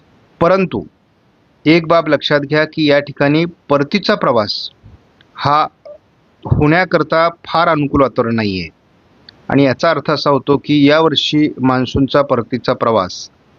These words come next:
सप्टेंबरच्या अतिशय शेवटी जाणवणार आहे, कारण हा चार आठवड्याचा अंदाज आहे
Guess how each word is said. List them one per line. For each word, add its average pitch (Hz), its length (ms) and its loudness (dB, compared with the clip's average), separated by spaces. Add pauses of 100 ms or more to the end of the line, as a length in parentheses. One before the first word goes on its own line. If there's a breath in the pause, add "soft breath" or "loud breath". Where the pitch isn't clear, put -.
(420)
सप्टेंबरच्या 165 1200 -2 (100)
अतिशय 185 500 2
शेवटी 135 420 0 (920)
जाणवणार 160 420 2
आहे, 180 80 0
कारण 160 400 0 (260)
हा 160 160 0
चार 196 300 0
आठवड्याचा 160 420 0
अंदाज 131 320 0
आहे 104 200 -2